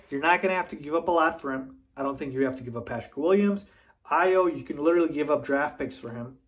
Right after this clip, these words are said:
And at this point, I'm willing to give up our draft picks over players because we're trying to win a title. And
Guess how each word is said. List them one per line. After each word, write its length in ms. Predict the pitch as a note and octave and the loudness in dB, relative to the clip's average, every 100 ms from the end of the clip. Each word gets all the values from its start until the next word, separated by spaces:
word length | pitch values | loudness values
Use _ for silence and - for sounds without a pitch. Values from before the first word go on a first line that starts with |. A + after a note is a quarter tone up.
| _ _ _ _ _ | _ _ _ _ _
And 80 | C#3 | -8
at 100 | C3+ | 0
this 140 | F3+ F#3 | 0 0
point, 300 | F#3 F3+ D#3+ | -4 -2 -2
I'm 120 | D#3 | -2
willing 180 | F3 D#3+ | -2 -2
to 60 | |
give 140 | D3 C#3+ | -2 0
up 140 | C3 | 0
our 100 | B2+ | -2
draft 320 | B2 B2 A#2+ | -4 -6 -8
picks 160 | C3+ C3 | -10 -6
over 200 | B2 A#2+ | -8 -8
players 360 | - B2+ B2 - - - - | -4 -4 -4 -10 -20 -20 -6
because 280 | C#3 F3 D#3 | -2 0 2
we're 120 | C#3 | 0
trying 200 | C3+ C#3 | -2 -6
to 60 | A#2+ | -8
win 140 | A#2+ | -10
a 40 | |
title. 500 | A2 B2+ G#2+ A#2+ - _ _ _ _ _ _ _ _ | -10 -10 -8 -8 -10 _ _ _ _ _ _ _ _
And 340 | - C#3+ C#3 | -8 -8 -8